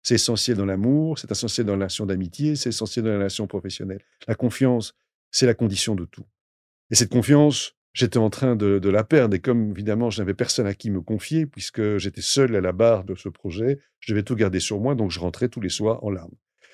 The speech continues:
Et je, en fait, je faisais un rêve éveillé qui était de me trouver dans le désert,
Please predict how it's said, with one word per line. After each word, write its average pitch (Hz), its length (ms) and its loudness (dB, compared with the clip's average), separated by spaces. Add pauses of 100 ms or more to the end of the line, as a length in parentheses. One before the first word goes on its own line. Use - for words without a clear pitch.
(420)
Et 165 180 10
je, 156 140 6
en 139 160 0
fait, 202 160 4
je - 80 -4
faisais 165 240 4
un 156 80 8
rêve 147 260 6
éveillé 143 420 2
qui 143 120 0
était 190 400 0 (380)
de 131 40 4
me 123 60 4
trouver 214 280 2
dans 156 120 6
le 135 60 4
désert, 131 580 0